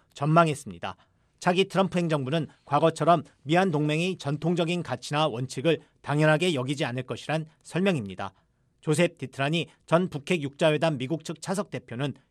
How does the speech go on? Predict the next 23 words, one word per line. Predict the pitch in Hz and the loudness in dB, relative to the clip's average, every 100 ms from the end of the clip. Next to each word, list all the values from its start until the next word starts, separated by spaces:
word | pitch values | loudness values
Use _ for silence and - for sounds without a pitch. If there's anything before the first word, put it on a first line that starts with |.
| _ | _
이날 | 143 165 170 160 | 2 2 2 0
비오에이와의 | 151 165 180 165 156 170 | 2 4 4 2 0 -2
전화통화에서 | 135 135 - 113 90 - 117 _ _ _ | -2 -4 -4 -8 -6 -6 -6 _ _ _
트럼프 | 190 190 180 | 0 0 0
행정부가 | 175 170 127 147 147 - _ | 0 0 0 0 0 -2 _
방위비 | - 143 170 180 185 | -4 0 2 2 2
분담금 | 151 156 156 156 | 2 0 0 -2
협상에 | 135 - 131 147 151 | -4 -6 -4 -4 -4
집중할 | 127 - 156 156 | -8 -6 -2 -2
가능성이 | 151 120 147 151 165 | -2 -6 -6 -4 -4
높다면서 | 127 - 127 113 95 123 110 _ _ | -6 -8 -8 -8 -8 -6 -6 _ _
한국은 | - 151 147 175 156 - _ | -2 0 2 2 0 -6 _
이미 | 156 175 | 0 0
십억 | 160 185 208 - | 0 2 2 2
달러에 | 156 160 160 | 2 2 0
달하는 | 131 131 151 147 | -2 -2 -2 -4
비용을 | 143 135 139 147 | -4 -4 -2 -4
분담하고 | 143 131 135 127 123 | -6 -2 0 0 -4
있지만 | 98 - 135 110 _ _ - | -8 -8 -8 -8 _ _ -2
트럼프 | 180 170 165 | 0 2 0
행정부는 | 151 135 127 160 139 _ _ | 0 -2 -2 -2 -4 _ _
국내 | 165 170 185 190 | 0 2 2 0
총생산의 | 196 180 185 156 147 170 | -2 -2 -2 -2 -2 -2